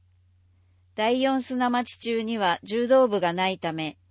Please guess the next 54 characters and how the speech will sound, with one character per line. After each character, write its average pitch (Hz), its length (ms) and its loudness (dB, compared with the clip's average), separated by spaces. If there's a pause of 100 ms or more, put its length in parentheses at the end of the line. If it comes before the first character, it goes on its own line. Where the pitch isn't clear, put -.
(200)
東 254 240 2
洋 254 220 4
中 254 260 0
柔 240 300 2
道 254 240 4
部 190 140 -4
で 165 260 0
練 202 200 0
習 208 220 -2
に 220 140 -4
励 202 340 -2
ん - 20 -6
で 175 120 -4
き - 100 -10
ま 160 160 -6
し - 100 -12
た。 - 280 -8 (1000)
目 196 180 -8
標 262 280 4
に 262 100 0
向 254 160 0
か 240 140 4
っ 240 80 0
て 226 260 -2
努 262 200 2
力 233 280 2
し - 160 -8
続 226 240 -8
け 240 160 0
て 196 140 -4
き - 100 -16
た 190 140 0
こ 185 120 -4
と 180 140 -4
が 165 240 -4
結 180 220 -8
果 220 100 0
に 220 140 -4
つ - 120 -10
な 208 140 0
が 202 140 2
り 202 240 -4
嬉 196 260 -4
し 233 200 -4
い - 20 -8
で 143 160 -6
す。 - 260 -20 (720)
練 254 240 0
習 277 240 2
は 277 140 6
も 262 160 2
ち 262 180 -2
ろ 196 140 2
ん 151 160 -6